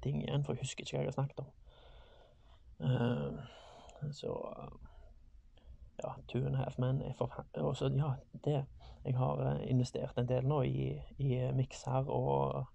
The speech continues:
og mikrofoner. Jeg har kjøpt Røde, eller Rode.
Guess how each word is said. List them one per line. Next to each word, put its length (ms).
og 420
mikrofoner. 560
Jeg 80
har 140
kjøpt 220
Røde, 380
eller 300
Rode. 380